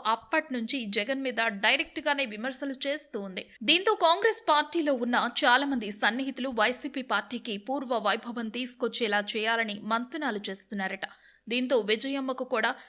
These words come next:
ఈసారి ఒక కీలకమైన పదవి అప్పగించబోతున్నట్లు వార్తలు వినిపిస్తున్నాయి. జగన్ లండన్ టూర్లో కూడా ఆమె ఉందనే విధంగా వార్తలు వినిపిస్తున్నాయి.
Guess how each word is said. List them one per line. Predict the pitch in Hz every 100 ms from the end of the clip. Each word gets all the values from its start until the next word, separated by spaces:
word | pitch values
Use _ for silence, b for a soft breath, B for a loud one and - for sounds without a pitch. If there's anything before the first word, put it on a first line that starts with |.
| B 247
ఈసారి | 269 285 277 320
ఒక | 226 254
కీలకమైన | 269 269 320 370 320 262 233
పదవి | 208 226 247 - 226
అప్పగించబోతున్నట్లు | 262 - 320 294 - 220 214 226 226 220 240 214 220
వార్తలు | 214 254 - 220
వినిపిస్తున్నాయి. | 202 202 220 - 214 190 190 b b b 208
జగన్ | 226 302 330 381 247
లండన్ | 220 269 311 285
టూర్లో | 285 240 240
కూడా | 233 226 202 214 - B B
ఆమె | 233 285 311 226
ఉందనే | 208 254 320 302 220
విధంగా | 208 269 254 247 214
వార్తలు | 220 240 - 247
వినిపిస్తున్నాయి. | 202 202 214 208 214 196